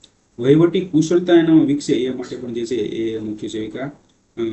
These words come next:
પ્રશિક્ષણ છે એ આપવામાં આવે છે. તો આ બધા એના હેતુ છે કે ભાઈ આ વસ્તુ જે છે એ મુખ્ય સેવિકામાં હોવી જોઈએ. એ સિવાય જે છે એ કર્મનિષ્ઠાનું જાગરણ થાય, કેમ કે જો એમને પ્રશિક્ષણ આપવામાં આવે, એમની ફરજોનું ભાન કરવામાં આવે, એમની ફરજો છે એમને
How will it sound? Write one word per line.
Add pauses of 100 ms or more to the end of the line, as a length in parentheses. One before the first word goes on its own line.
(180)
પ્રશિક્ષણ
છે
એ
આપવામાં
આવે
છે. (720)
તો
આ
બધા
એના
હેતુ
છે
કે
ભાઈ
આ
વસ્તુ
જે
છે (360)
એ
મુખ્ય
સેવિકામાં
હોવી (120)
જોઈએ. (500)
એ
સિવાય
જે
છે
એ
કર્મનિષ્ઠાનું
જાગરણ
થાય,
કેમ
કે
જો
એમને
પ્રશિક્ષણ
આપવામાં
આવે, (340)
એમની
ફરજોનું
ભાન
કરવામાં
આવે,
એમની
ફરજો
છે
એમને